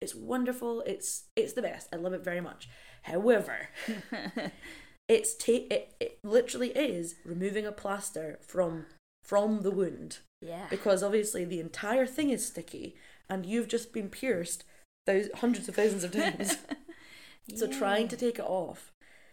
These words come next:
Speaker 1: like, you're under the water, you're getting it wet, you're pulling it off little by little, not to mention the fact that it's almost definitely catching all of your hair as well.
Speaker 2: Oh, yes.
Speaker 1: Oh,
Speaker 2: Oh,
Speaker 1: it's
Speaker 2: man,
Speaker 1: horrible.
Speaker 2: I've never had that on a tattoo. I've only ever had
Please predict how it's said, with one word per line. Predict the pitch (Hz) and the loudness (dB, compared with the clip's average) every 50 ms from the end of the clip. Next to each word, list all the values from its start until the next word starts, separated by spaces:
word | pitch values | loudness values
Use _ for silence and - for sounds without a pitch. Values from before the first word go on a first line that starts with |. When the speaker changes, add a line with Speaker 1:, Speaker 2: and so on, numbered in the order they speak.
| _ _ _ _ _ _ _ _ | _ _ _ _ _ _ _ _
Speaker 1:
like, | 208 196 175 - - - - _ _ _ _ _ | 4 4 4 4 0 -8 -20 _ _ _ _ _
you're | - 185 196 - - | 0 0 2 2 2
under | 196 208 190 214 | 0 0 2 0
the | 208 214 | 0 0
water, | 196 190 202 208 190 202 208 208 - | 2 2 2 4 4 4 2 2 -2
you're | 180 175 | -6 -4
getting | 175 - 196 - 214 220 | 2 4 4 6 6 4
it | 220 - | 2 2
wet, | 180 196 196 202 190 - | 4 4 4 4 4 2
you're | 180 185 | -2 -6
pulling | 180 - - 202 208 202 | -4 -2 -2 0 0 0
it | |
off | 175 185 185 | -2 -2 -2
little | 196 175 185 | -2 0 2
by | 190 202 202 | 2 2 2
little, | 190 190 185 185 185 185 - - - - | 2 2 0 0 -2 -2 -8 -16 -10 -4
not | - 233 - - | -4 -4 -2 2
to | 233 | 2
mention | 233 220 220 214 208 | 2 2 0 -2 -4
the | |
fact | 202 - - - - | -4 -4 -6 -6 -6
that | - 180 | -6 -6
it's | 185 - 214 | -4 -4 -2
almost | 208 214 196 185 - | -2 -2 -4 -2 -2
definitely | 185 185 196 202 - - 170 | -2 -2 -2 -4 -6 -8 -6
catching | - 190 170 - - 175 165 156 | -6 -4 -6 -4 -4 -4 -6 -6
all | - - 165 185 185 | -2 0 0 2 2
of | 175 156 | 0 -2
your | 156 160 | -4 -6
hair | 160 180 170 151 143 143 | -4 -2 -2 -2 -2 -4
as | 147 143 | -6 -4
well. | - 165 160 151 208 | -4 -2 -2 -2 -2
Speaker 2:
Oh, | 196 | -4
yes. | 175 170 - - - - - - - - | -4 -8 -10 -14 -16 -16 -16 -10 -8 -8
Speaker 1:
Oh, | 202 202 196 185 170 - - - - - - - - - - - | -6 -6 -6 -8 -8 -10 -12 -14 -14 -16 -16 -18 -18 -16 -6 -4
Speaker 2:
Oh, | 170 | -2
Speaker 1:
it's | - 240 | 0 0
Speaker 2:
man, | 240 226 - 190 | 0 0 2 2
Speaker 1:
horrible. | 185 - 262 - 175 - 233 | 4 6 6 6 6 6 6
Speaker 2:
I've | 240 | 4
never | 247 - 254 269 | 2 0 -2 -2
had | 262 254 254 254 254 254 | -4 -4 -6 -6 -6 -6
that | 247 - | -6 -6
on | 220 202 | -6 -6
a | 190 | -6
tattoo. | 196 - 180 170 - - 185 | -8 -8 -10 -8 -6 -6 -6
I've | 170 170 - | -6 -6 -8
only | 202 202 202 208 208 208 | -10 -10 -8 -8 -8 -10
ever | 208 190 196 | -8 -10 -10
had | 185 190 190 185 | -10 -10 -12 -12